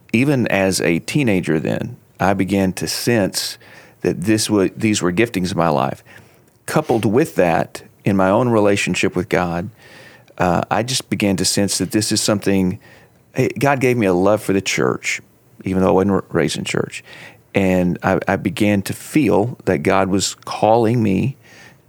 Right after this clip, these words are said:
to, uh, to serve the church, uh, long term. I mean, like, as a vocational calling.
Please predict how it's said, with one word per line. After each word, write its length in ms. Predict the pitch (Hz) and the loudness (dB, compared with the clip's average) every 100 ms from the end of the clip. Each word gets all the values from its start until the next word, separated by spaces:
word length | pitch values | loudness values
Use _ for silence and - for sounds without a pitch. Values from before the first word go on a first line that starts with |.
| - | -2
to, 520 | 120 104 98 92 - _ _ - | 0 2 2 0 -4 _ _ -2
uh, 280 | 82 85 - | -2 -2 -2
to 100 | 98 | -4
serve 320 | - 117 113 | 0 2 2
the 80 | - | 0
church, 480 | - - - - - - _ | -4 -6 -6 -12 -12 -18 _
uh, 220 | 76 - - | -4 -2 -4
long 300 | 92 95 92 | 0 2 2
term. 220 | - - - _ - | -2 -6 -10 _ -8
I 80 | 90 | -6
mean, 200 | 92 90 | -4 -2
like, 200 | 92 87 - _ _ | -2 -4 -8 _ _
as 200 | - 90 | -2 -2
a 40 | 90 | 0
vocational 540 | 87 - 92 92 87 | -2 0 -2 -2 -4
calling. 440 | - 78 71 - | -2 -2 -2 -4